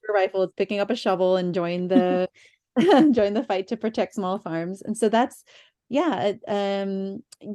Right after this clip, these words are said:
Speaker 1: really, to find the book, you can go on Amazon, you can go to your local bookstore,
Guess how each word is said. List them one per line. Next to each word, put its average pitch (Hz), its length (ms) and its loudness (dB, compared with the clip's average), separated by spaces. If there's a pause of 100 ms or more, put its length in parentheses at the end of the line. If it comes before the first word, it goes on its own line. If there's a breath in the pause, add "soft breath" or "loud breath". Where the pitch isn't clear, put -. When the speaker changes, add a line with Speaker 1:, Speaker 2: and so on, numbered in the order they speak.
(520)
Speaker 1:
really, 233 640 2 (760)
to 240 120 0
find 240 260 4
the 226 60 4
book, 269 300 2
you 214 260 -4
can 202 380 -4
go 196 100 2
on 185 180 -2
Amazon, 240 680 0
you 196 200 -4
can 190 160 -4
go 185 140 2
to 185 160 -4
your 180 80 2
local 170 300 -2
bookstore, 214 920 0